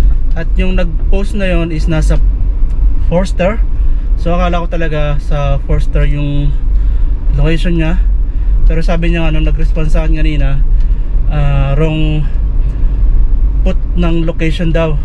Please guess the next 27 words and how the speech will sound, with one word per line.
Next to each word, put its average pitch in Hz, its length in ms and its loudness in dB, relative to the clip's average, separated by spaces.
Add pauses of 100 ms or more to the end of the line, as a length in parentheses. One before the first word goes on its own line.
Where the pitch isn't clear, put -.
(320)
Mali 151 180 0
daw 151 160 -2
yung 151 160 0
nilagay 147 320 0
na 143 140 0
location 143 420 0
sa 143 160 0 (1200)
post. 185 460 0 (420)
At 170 160 -2
ang 175 160 2
meet-up 180 400 0
place 170 240 0
nga 156 160 0
daw 147 240 0
is, 143 240 0 (960)
or 185 160 -2
ang 180 160 -2
location 175 400 -2
daw 156 160 -2
is 151 400 -4 (800)
Tari. 165 400 -2 (160)
So - 80 -2
sabi 208 320 -2
ko, 226 160 -2 (640)
"We're - 160 0
in 214 80 0
Tari." 180 400 -2